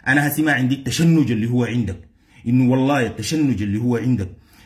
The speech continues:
إنه والله الدعم السريع ده كويس، آه، هو كده، هو، أنا شايف الدعم السريع والجيش كلهم واحد، وشايفهم كلهم أخوان. أنا شايف إنه دي فتنة بس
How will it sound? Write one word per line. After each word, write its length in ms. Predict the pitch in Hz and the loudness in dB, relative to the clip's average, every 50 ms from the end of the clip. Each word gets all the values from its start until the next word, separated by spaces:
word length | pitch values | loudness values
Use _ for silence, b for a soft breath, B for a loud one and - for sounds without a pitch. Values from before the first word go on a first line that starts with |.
| b - | b 0
إنه 180 | 135 139 135 | 2 4 4
والله 220 | 127 131 139 139 131 | 4 2 2 2 0
الدعم 320 | 123 110 113 139 131 139 | 0 -2 -2 -2 0 0
السريع 460 | 127 123 - - 123 135 151 165 135 | -2 -2 -2 -2 -2 -2 0 -2 -2
ده 260 | 127 131 139 135 131 B B B B B _ | -2 -4 -4 -6 -8 B B B B B _
كويس، 400 | 123 135 147 147 151 147 - B B B B B B | 0 4 4 4 4 2 -2 B B B B B B
آه، 120 | - 139 | -8 -6
هو 380 | 131 135 151 160 160 151 151 151 | -4 0 2 4 6 6 6 6
كده، 220 | 147 165 160 143 | 4 0 0 0
هو، 180 | 139 139 160 - | 0 -2 -4 -2
أنا 160 | - 240 202 | -2 -2 -2
شايف 220 | 175 - 190 175 156 | -2 -4 -4 -6 -6
الدعم 220 | 151 - - 170 | -6 -4 -4 -4
السريع 280 | 151 - 160 156 180 - | -4 -4 -4 -4 -4 -4
والجيش 280 | 139 135 180 180 180 | -4 -4 -4 -4 -2
كلهم 300 | - 226 208 151 120 117 | -2 -2 0 2 2 2
واحد، 220 | 226 214 - - 110 | 0 -2 -2 -4 -4
وشايفهم 340 | 202 185 202 233 233 196 | -4 -2 -2 0 -2 0
كلهم 280 | 202 247 226 160 117 107 | 0 0 0 0 0 0
أخوان. 380 | 98 - 101 98 92 87 78 85 B B B B | -2 -2 -4 -4 -4 -4 -4 -6 B B B B
أنا 120 | - 233 | 0 0
شايف 200 | 226 233 226 208 | 2 2 2 2
إنه 160 | 226 220 214 | 2 2 2
دي 80 | 202 208 | 2 2
فتنة 280 | 190 214 185 202 170 | 0 0 0 0 -2
بس 240 | 156 165 - - - | -4 -6 -12 -16 -20